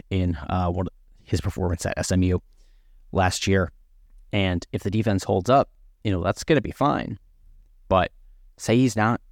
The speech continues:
you know, quite an accurate enough passer for the Big Ten. That could be a difficult year for Wisconsin. Um, and even though they don't have a ton of game wreckers on their schedule, it, it could be,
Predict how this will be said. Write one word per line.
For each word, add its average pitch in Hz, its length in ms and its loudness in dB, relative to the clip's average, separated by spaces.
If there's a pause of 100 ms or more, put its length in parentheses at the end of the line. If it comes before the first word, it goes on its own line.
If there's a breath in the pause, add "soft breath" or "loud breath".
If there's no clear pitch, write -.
(140)
you 104 100 0
know, 101 120 0 (100)
quite 107 240 0
an 101 80 2
accurate 101 380 0
enough 95 220 0
passer 95 380 -2
for 101 100 -4
the 95 60 -2
Big 87 160 -4
Ten. 92 300 -2 (680)
That 123 120 -2
could - 80 -8
be 196 140 4
a 165 60 6
difficult - 480 0
year 82 300 -4 (200)
for - 140 -6
Wisconsin. - 580 -6 (500)
Um, 98 320 2
and 95 120 -2
even 98 220 2
though 110 100 2
they 104 120 0
don't 98 180 -2
have 104 240 -2 (100)
a 98 80 -2
ton - 360 -2
of - 180 -6
game 82 200 0
wreckers - 320 -4
on 53 80 -4
their 58 100 -4
schedule, - 500 -4 (420)
it, 98 180 0
it 113 160 0
could 120 140 2
be, 110 260 0